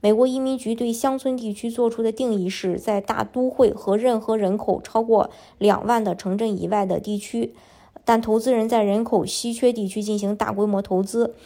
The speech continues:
其投资的风险可想而知。大部分区域中心对乡村地区项目毫无尽调和监控经验，使投资人在收回投资款和获取移民身份上均埋下了隐患。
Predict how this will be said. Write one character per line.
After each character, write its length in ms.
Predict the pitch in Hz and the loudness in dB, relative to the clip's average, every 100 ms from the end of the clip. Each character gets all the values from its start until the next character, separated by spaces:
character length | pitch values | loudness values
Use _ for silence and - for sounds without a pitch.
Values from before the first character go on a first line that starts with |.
| - - | -20 -20
其 180 | - 226 | -8 -6
投 220 | 226 208 | 2 4
资 100 | 226 | 4
的 100 | 254 | 2
风 220 | 233 254 254 | 2 2 0
险 220 | 220 185 | 0 -2
可 140 | - | -4
想 160 | 220 - | -4 -2
而 200 | - 175 | -2 -2
知。 280 | 196 208 - | -2 -2 0
大 160 | 247 220 | 0 0
部 140 | 220 | 0
分 180 | 214 202 | -2 -4
区 300 | 202 247 233 | -4 -6 -4
域 40 | |
中 200 | 196 214 | -2 -2
心 180 | 220 220 | -2 -4
对 160 | 220 208 | -4 -4
乡 240 | 247 240 | -4 -4
村 240 | 240 240 | -4 -6
地 160 | 233 214 | -4 -6
区 260 | 185 - 214 | -6 -6 -4
项 240 | 214 196 | -2 0
目 120 | 185 | -2
毫 200 | 180 - | -2 2
无 240 | 202 220 214 - _ _ - - _ _ _ | 2 2 0 -8 _ _ -20 -20 _ _ _
尽 260 | - 285 208 | -2 2 4
调 220 | 226 202 | 4 2
和 240 | - 196 | 2 0
监 320 | 196 247 247 254 | 0 0 -2 -2
控 320 | - 233 - _ _ _ _ _ - _ _ | 0 -2 -2 _ _ _ _ _ -20 _ _
经 260 | - 262 262 | 0 2 4
验， 240 | 269 202 - | 2 0 -4
使 320 | - - 185 | -12 -2 -2
投 200 | 180 190 | 0 -2
资 120 | 202 | 0
人 200 | 233 208 | 0 0
在 200 | 220 220 | 2 0
收 260 | 202 285 285 | 0 2 2
回 180 | 277 185 | 4 0
投 220 | - 190 | 0 -2
资 160 | 214 233 | -2 -4
款 320 | 233 180 - - - _ | -2 -6 -6 -20 -20 _
和 260 | - 185 196 | -4 2 2
获 300 | - 269 233 | 2 4 4
取 160 | 233 | 2
移 180 | 190 190 | -4 -2
民 200 | 226 233 | 0 -2
身 260 | 233 254 254 | -2 -2 0
份 200 | 240 196 | -2 -2
上 240 | 185 - _ _ _ | -4 -8 _ _ _
均 300 | - 254 262 | -6 -2 0
埋 220 | 240 185 170 | 0 0 0
下 160 | 190 | -2
了 100 | 180 | -2
隐 160 | 175 165 | -2 -4
患。 320 | - 185 - | -2 -2 -2